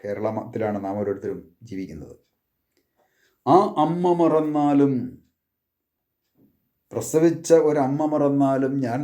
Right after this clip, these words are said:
നിന്നെ മറക്കുകയില്ല എന്ന ദൈവത്തിൻ്റെ വാഗ്ദാനം. ദൈവം ഈ വാഗ്ദാനം ചെയ്യാനായിട്ടുള്ള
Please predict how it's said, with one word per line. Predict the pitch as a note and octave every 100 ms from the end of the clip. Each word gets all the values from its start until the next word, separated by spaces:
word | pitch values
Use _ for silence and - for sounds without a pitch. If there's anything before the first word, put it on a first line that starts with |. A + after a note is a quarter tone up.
| C#3
നിന്നെ | C#3 C3+ C3+ C3
മറക്കുകയില്ല | A#2 B2+ C#3+ C#3+ C#3 C3+ C3+ C3 C3
എന്ന | B2+ B2 A2+
ദൈവത്തിൻ്റെ | A#2+ B2 B2 B2 A#2+ A#2+
വാഗ്ദാനം. | A#2 G#2 A2+ G2+ D#2 - _ _ _ _ _ _ _ _ _ _ _ _ G2+
ദൈവം | G#2+ B2 C3+
ഈ | C3
വാഗ്ദാനം | B2+ B2+ C#3 C#3 C3
ചെയ്യാനായിട്ടുള്ള | C3+ C3+ B2+ C3